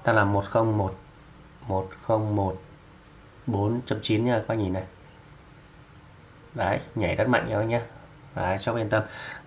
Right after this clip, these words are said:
Thì bảo đảm cho các bác là cái con này nó không hề có cái lỗi lầm gì cả. Đây, sim đây, kết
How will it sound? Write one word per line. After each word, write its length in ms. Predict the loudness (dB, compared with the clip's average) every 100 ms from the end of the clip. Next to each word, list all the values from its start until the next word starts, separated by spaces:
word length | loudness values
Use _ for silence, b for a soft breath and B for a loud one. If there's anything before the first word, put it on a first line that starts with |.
| -20 -20 -4
Thì 380 | 2 4 4 0 B B B -18 4
bảo 220 | 6 6
đảm 160 | 4
cho 100 | 2
các 80 | 6
bác 180 | 6 4 -4 -6
là 420 | 0 2 2 -4 -8 -2
cái 120 | 2
con 160 | 2
này 100 | 2
nó 100 | 0
không 260 | 0 2 2
hề 160 | 2 2
có 160 | 0 2
cái 80 | 2
lỗi 120 | 2
lầm 180 | 2 0
gì 80 | -4
cả. 260 | -4 -4 -6 -16 -20 -20 -2
Đây, 180 | 0 0 -4
sim 380 | -2 0 2 0
đây, 120 | -2 -6 B B B B -18 -20 -10
kết 100 | -6